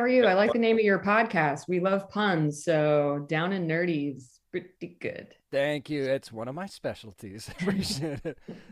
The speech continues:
Speaker 2: So, uh, we actually get to see some new keys this season that are introduced for the first time. How much can you tell us? I know you can't tell us a whole lot, but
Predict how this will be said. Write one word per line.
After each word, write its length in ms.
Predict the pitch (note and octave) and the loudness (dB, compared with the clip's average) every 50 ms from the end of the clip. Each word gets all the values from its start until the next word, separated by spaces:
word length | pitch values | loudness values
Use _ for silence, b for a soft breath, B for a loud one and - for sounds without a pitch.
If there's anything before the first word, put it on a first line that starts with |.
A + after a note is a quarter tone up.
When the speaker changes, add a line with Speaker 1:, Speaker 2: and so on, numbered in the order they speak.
| B B | B B
Speaker 2:
So, 440 | - - - F#3+ E3 - A3 F#3+ F#3 | -20 -8 -6 -2 2 2 4 4 6
uh, 140 | F3 E3+ E3+ | 4 4 4
we 180 | E3 F#3 G3 A#3 | 4 4 4 4
actually 260 | C4 B3+ - C4 B3 | 4 2 0 -6 -6
get 140 | G3+ A#3 F3 | -6 -6 -8
to 80 | F#3 F3 | -8 -10
see 180 | - A#3 A3 | -6 -6 -6
some 160 | - - F3+ | -6 -6 -6
new 160 | F3 F3+ G3+ A3 | -4 -4 -4 -6
keys 500 | - - G3 F3+ D#3+ D#3+ D#3+ D#3 - - b b b b b b b b | -6 -4 -2 0 0 0 -2 -4 -6 -14 b b b b b b b b
this 160 | C#3 D#3+ D3+ - | -8 -8 -8 -4
season 460 | - E3 D#3+ D#3+ D3 - D#3+ D#3 D#3 | -2 0 0 0 0 -2 -6 -6 -4
that 140 | D3 C#3+ C#3 | -4 -4 -4
are 80 | C3+ | -6
introduced 480 | C#3 C3+ C#3 - C3 B2+ C#3 C#3 - - | -6 -8 -10 -10 -10 -10 -10 -10 -8 -10
for 80 | C3+ | -12
the 80 | B2 C3 | -14 -12
first 300 | - C#3+ C3 C3 A#2+ - | -8 -8 -8 -8 -8 -6
time. 300 | - C#3 C3+ C3 C3 B2+ - _ | -4 -2 -2 -2 -2 -6 -8 _
How 140 | _ - D#3 | _ -8 -4
much 220 | F#3 A#3+ A#3+ - - | -4 -4 -6 -6 -10
can 140 | - B3+ | -10 -8
you 100 | B3+ B3+ | -8 -8
tell 220 | G#3+ - A3 G3+ F#3+ | -6 -2 0 2 2
us? 80 | G3 | 2
I 60 | G3+ F#3+ | 0 -2
know 80 | F#3 | -2
you 100 | F#3+ G#3 | -2 -4
can't 200 | F#3+ G#3+ G3+ G3 | -4 -6 -6 -4
tell 100 | - F#3+ | -2 -2
us 100 | F#3+ - | -2 -2
a 60 | F#3 | -2
whole 120 | E3 F3 E3+ | -2 0 2
lot, 160 | D#3 D#3 C3 | 2 2 2
but 140 | D3+ D3+ | 0 -2